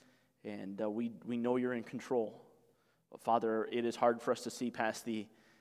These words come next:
uh, hurt that, that this one brings. And so we do pray that you would help Samantha and this baby, help everything to run smoothly with the pregnancy.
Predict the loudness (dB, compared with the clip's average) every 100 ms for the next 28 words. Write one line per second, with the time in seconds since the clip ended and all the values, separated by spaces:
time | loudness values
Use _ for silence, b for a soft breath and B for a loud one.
0 | b b -12 -6 -6 -8 0 2 2 0
1 | -4 -2 0 0 -2 -2 -6 -4 -4 -4
2 | -6 -10 -6 -4 -4 -6 0 0 0 -8
3 | b b b b -14 -8 -4 0 0 -2
4 | -6 -6 -4 -4 -4 -8 -8 -8 -10 -14
5 | _ _ -6 -6 -6 -6 -6 -4 -4 -6
6 | -4 -4 -2 -6 -6 0 0 0 -4 -8